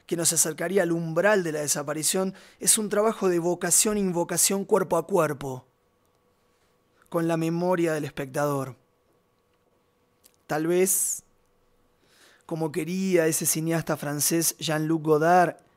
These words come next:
en Historias del Cine, un simple rectángulo salva el honor de todo lo real. Pero para hacerlo,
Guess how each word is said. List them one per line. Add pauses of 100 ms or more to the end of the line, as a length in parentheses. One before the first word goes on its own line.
(180)
en
Historias
del
Cine, (800)
un
simple
rectángulo (2000)
salva
el
honor
de
todo
lo
real. (1900)
Pero
para
hacerlo,